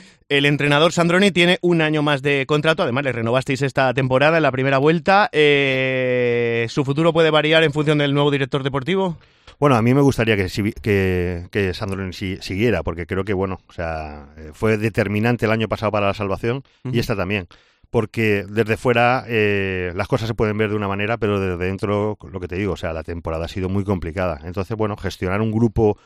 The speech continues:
Speaker 2: con todos los problemas que hemos tenido, eh, ha sido un éxito. Eh, a mí me encantaría que, que siguiera,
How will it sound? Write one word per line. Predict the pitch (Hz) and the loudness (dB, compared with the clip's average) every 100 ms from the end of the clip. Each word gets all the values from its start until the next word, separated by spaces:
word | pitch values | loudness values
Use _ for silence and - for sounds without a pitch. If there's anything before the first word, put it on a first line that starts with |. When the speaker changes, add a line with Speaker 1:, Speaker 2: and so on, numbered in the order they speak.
| _ _ | _ _
Speaker 2:
con | 120 113 - | 0 0 2
todos | 123 117 117 | 2 4 4
los | 110 | 2
problemas | 107 107 104 | 0 0 -2
que | - | -4
hemos | 107 - | -6 -4
tenido, | 104 104 117 127 _ _ _ | -4 -2 -4 -6 _ _ _
eh, | 90 85 85 82 78 | -8 -6 -4 -6 -6
ha | 92 | -6
sido | 110 | -4
un | 98 | -4
éxito. | 98 101 80 - _ - | -4 -8 -12 -16 _ -20
Eh, | 82 80 78 | -16 -14 -8
a | 87 | -2
mí | 117 | 0
me | 117 | 0
encantaría | 110 107 101 101 | -2 -4 -2 -2
que, | 101 95 92 85 82 | -2 -4 -4 -6 -10
que | |
siguiera, | 107 98 107 120 | -8 -4 -4 -4